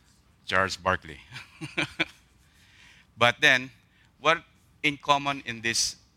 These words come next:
nineteen ninety-two Olympic team? Most of them, or all of them, except one from the college team, which is Christian Laettner, all of them went into a Hall of Fame.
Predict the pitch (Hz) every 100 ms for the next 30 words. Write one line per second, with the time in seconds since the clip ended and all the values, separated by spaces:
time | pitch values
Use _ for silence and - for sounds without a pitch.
0 | 120 120 120 117 113 120 92 98 98 -
1 | - 87 - _ _ _ _ _ _ _
2 | _ _ _ 120 143 - 123 107 98 -
3 | _ _ _ _ 92 - 139 170 110 98
4 | 87 101 - 110 - _ 107 110 101 104
5 | 95 - 107 107 - 101 92 90 - 98
6 | 92 90 87 104 - 78 _ _ _ _
7 | _ - 123 123 113 110 104 104 98 87
8 | 82 92 85 - 73